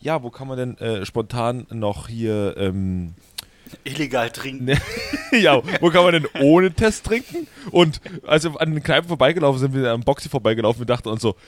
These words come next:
Speaker 1: "Hier haben safe nicht alle einen Test." Ähm, und naja, auf jeden Fall sind wir, sind wir dann, haben wir dann geguckt und am, also wo geht man hin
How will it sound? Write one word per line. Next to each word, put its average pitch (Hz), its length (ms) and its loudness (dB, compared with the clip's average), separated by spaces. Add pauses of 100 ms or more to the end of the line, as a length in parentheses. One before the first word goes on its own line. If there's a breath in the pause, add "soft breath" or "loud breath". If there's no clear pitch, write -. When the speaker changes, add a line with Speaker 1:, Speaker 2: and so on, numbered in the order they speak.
(140 loud breath)
Speaker 1:
"Hier 156 200 8
haben 151 240 6
safe 143 540 6
nicht 110 200 -2
alle 107 140 2
einen 107 80 -2
Test." 107 420 0 (680 loud breath)
Ähm, 117 440 2 (380 loud breath)
und 127 420 2
naja, 139 200 4
auf 120 80 0
jeden 135 120 -2
Fall 127 120 -4
sind 117 120 -10
wir, 113 120 0
sind 113 120 -8
wir 110 80 -10
dann, 104 220 -6
haben 110 120 -4
wir 110 40 -6
dann 104 120 -8
geguckt 170 320 -8
und 123 260 -10
am, 123 240 -4 (600)
also 120 260 -2
wo 160 100 -4
geht 165 220 -2
man 131 100 0
hin 160 300 -2